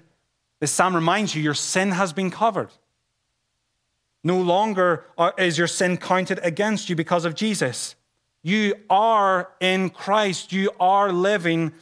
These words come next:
as you were always meant to live in right relationship with God. You can know true happiness. You can live as a truly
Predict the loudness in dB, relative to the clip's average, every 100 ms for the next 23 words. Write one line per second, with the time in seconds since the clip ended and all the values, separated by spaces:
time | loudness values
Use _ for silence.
0 | _ -2 -2 0 0 2 2 2 0 0
1 | -2 0 0 2 2 2 0 0 -2 -2
2 | -2 -4 -2 -2 -2 0 0 0 -4 -4
3 | -2 0 0 0 -2 -6 _ -12 -2 0
4 | 0 2 2 2 0 0 -2 -4 -4 -8
5 | _ -2 -2 -2 -8 -2 0 2 0 -2
6 | 0 0 -2 -12 -2 0 0 -2 0 0
7 | 0